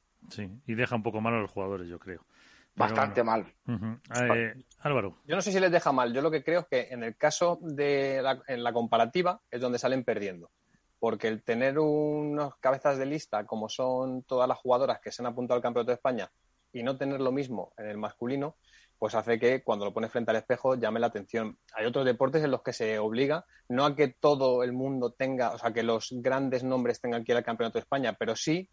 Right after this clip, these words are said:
Speaker 3: que al menos dos de esas primeras posiciones estén obligadas a ir al Campeonato de España y luego el resto es el seleccionador de turno el que elige el resto de la convocatoria, pero dos de ellos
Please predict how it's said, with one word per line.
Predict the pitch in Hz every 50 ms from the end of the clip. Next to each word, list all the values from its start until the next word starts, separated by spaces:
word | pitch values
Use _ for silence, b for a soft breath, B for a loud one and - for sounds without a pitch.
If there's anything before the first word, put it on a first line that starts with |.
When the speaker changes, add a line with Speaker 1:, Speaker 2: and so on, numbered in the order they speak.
| _ _
Speaker 3:
que | - 113
al | 110 117
menos | 127 143 151 160 175 185 - - _ _ _ _ _ _ _
dos | 127 123 120 139 156 165 156 160 151
de | 165
esas | 151 139 - 156 151 147 - - - _
primeras | 147 135 135 139 143 143 135 -
posiciones | - 147 - 143 127 - 156 156 165 170 -
estén | - - - - 123 127
obligadas | 127 127 120 127 127 135 139 143 156 156 - - _ _ _ _ _ _ _ _ _
a | 117 110 110
ir | 117 120 123 127
al | 120 113
Campeonato | 104 104 101 92 104 113 117 131
de | 123
España | - - 143 147 160 170 175 -
y | 147
luego | 123 127 131 135 139 139
el | 135
resto | 139 147 143 - - - 156 185 - _ _ _ _ _
es | - -
el | 107 98 - -
seleccionador | - - 117 113 104 - - - 117 107 107 110 117 123 127
de | 123 120
turno | - 143 143 143 143 160 185 - -
el | 123 117 113 107
que | - - 104 104
elige | 110 120 139 143 - - 151 156 190 - _
el | 123 110 98
resto | - - 101 - - 123
de | 123
la | 120 117 107
convocatoria, | 110 104 98 98 95 98 92 - 110 107 98 90
pero | - 104 98 104 101
dos | 110 117 131 139 147 143
de | 139 139 139 151
ellos | 151 156 170 202 - -